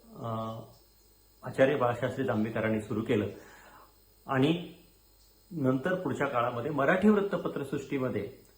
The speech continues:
सहा जानेवारी हा दिवस पत्रकार दिन म्हणून साजरा केला जातो. अकोल्यामध्ये सहा जानेवारीच्या पूर्वसंध्येला, पाच जानेवारीला चार वाजता, दुपारी चार वाजता एक विशेष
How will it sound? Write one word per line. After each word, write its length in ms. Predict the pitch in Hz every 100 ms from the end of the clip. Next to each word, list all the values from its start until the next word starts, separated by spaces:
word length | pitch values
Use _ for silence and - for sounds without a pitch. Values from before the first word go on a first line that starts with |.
| -
सहा 200 | 139 151
जानेवारी 420 | 151 143 143 143
हा 140 | 143
दिवस 260 | 127 117 123
पत्रकार 440 | - - 107 107
दिन 160 | 101 104
म्हणून 200 | 104 101
साजरा 300 | 127 104 101
केला 240 | 101 95
जातो. 320 | 92 90 - - _ _ _ - - - - - - - _ _ _ -
अकोल्यामध्ये 800 | - 180 214 208 151 131 107 - - - _ _ - -
सहा 180 | 131 160
जानेवारीच्या 580 | 180 180 180 175 214
पूर्वसंध्येला, 680 | 202 165 160 160 135 127 120 - - -
पाच 260 | 139 170 151
जानेवारीला 600 | 123 120 117 113 127 139 - - - _ _ _ _ _ _ _ _ _ -
चार 220 | 131 165
वाजता, 500 | 160 - - 117 104 - -
दुपारी 380 | 131 135 170 170
चार 200 | 127 107
वाजता 440 | - - - 180 - - - - - - - _ _ _ _ _ _ _ _ _ _ -
एक 240 | 180 - 147
विशेष 300 | 160 226